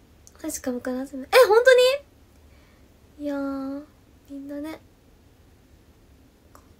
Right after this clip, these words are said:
当に、最高の仲間ですね。いやー、でも結構影響受けましたね。みんながめきめきと成長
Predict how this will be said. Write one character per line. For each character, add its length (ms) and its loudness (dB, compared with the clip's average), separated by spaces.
当 100 -20
に、 60 -20
最 320 -20
高 160 -14
の 100 -14
仲 260 -16
間 140 -18
で 100 -16
す 180 -20
ね。 280 -18
い 60 -14
や 120 -8
ー、 40 -8
で 100 -6
も 180 -8
結 240 -10
構 240 4
影 220 2
響 180 2
受 180 -2
け 40 -6
ま 140 -2
し 60 -10
た 120 -8
ね。 260 -6
み 160 -10
ん 60 -8
な 140 -4
が 100 -6
め 140 -4
き 120 -6
め 140 -8
き 80 -16
と 120 -10
成 260 -8
長 340 -16